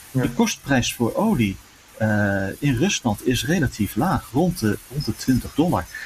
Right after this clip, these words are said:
Speaker 2: Dat is weliswaar iets hoger dan Saoedi-Arabië, maar het is veel en veel lager dan al die westerse olie-industrie. Het is de westerse olie-industrie die echt het meeste pijn gaat, eh, gaat lijden hier komende
Speaker 1: Ja.
Speaker 2: tijd. Hè? Want er komt echt een hele zware tijd aan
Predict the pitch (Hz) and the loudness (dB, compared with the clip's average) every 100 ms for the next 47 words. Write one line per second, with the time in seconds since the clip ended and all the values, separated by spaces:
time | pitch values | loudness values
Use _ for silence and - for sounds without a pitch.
0 | - - 160 139 147 143 - - 262 196 | -10 -2 0 2 2 0 0 -2 0 -2
1 | - 165 156 120 117 - 120 110 110 170 | 0 0 -2 -2 -2 -2 0 0 0 -2
2 | 147 107 117 120 117 120 - - - - | -2 0 2 2 0 -6 -8 -16 -18 -14
3 | - 262 247 151 123 139 143 143 156 127 | -2 0 0 0 0 0 0 0 -2 -4
4 | 101 - 131 127 185 127 101 196 - 143 | -8 -4 -2 0 0 0 -2 -2 -2 -4
5 | - 110 98 101 98 95 90 - - 87 | -2 -2 -2 -4 -6 -8 -10 -10 -8 -10
6 | 90 123 - 127 202 208 - 127 123 131 | -8 -8 -2 0 0 -2 -2 -2 0 0
7 | 113 107 104 - - 104 - - - - | 0 2 0 -2 -2 -2 -2 -16 -20 0
8 | 117 - 147 - - - 113 - - - | 2 2 -2 -2 -2 2 2 0 -6 -2
9 | 156 196 - 143 123 - 117 107 - 107 | 2 2 0 -2 -4 0 0 0 -2 -2
10 | 117 107 104 101 107 98 - - - - | 0 2 0 0 0 0 -4 -18 -20 -8
11 | - 113 98 104 113 104 90 95 123 107 | 0 0 0 -4 0 0 0 -2 0 0
12 | - - 120 - 139 135 - 104 131 147 | -2 -2 -2 0 -4 -4 -2 0 2 2
13 | 110 104 113 98 95 - 107 - 120 113 | 2 2 0 0 -4 -2 -2 0 -2 -2